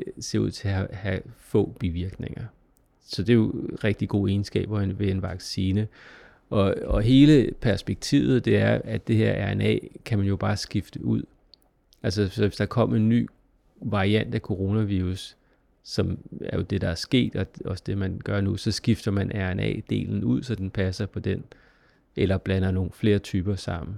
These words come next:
Eller hvis det er nu et nyt virus, influenzavirus, vil man jo så også begynde at prøve på. Det har så nogle andre udfordringer, men alligevel, så prøv at lave en R N A-vaccine, fordi den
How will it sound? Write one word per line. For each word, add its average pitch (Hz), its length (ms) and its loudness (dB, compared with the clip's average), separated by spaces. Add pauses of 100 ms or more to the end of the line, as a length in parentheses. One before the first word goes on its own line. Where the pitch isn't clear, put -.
Eller 117 120 -2
hvis 110 120 0
det 120 100 0
er 110 40 4
nu 117 120 6
et 110 100 0
nyt 113 300 4
virus, 92 300 2
influenzavirus, 101 920 0
vil 92 140 -4
man 92 160 -2
jo 92 60 0
så 98 80 -2
også 95 140 -4
begynde 92 240 -4
at 92 80 -6
prøve 92 320 0
på. - 320 2 (540)
Det 101 80 0
har 92 120 -4
så 95 100 -8
nogle 92 180 -2
andre 127 200 4
udfordringer, 98 540 4
men 95 100 0
alligevel, 104 320 4 (320)
så - 120 -4
prøv 117 140 8
at 107 40 10
lave 104 140 10
en 113 80 4
R 101 220 2
N 104 40 2
A-vaccine, 101 800 0
fordi 104 220 -2
den 107 280 -2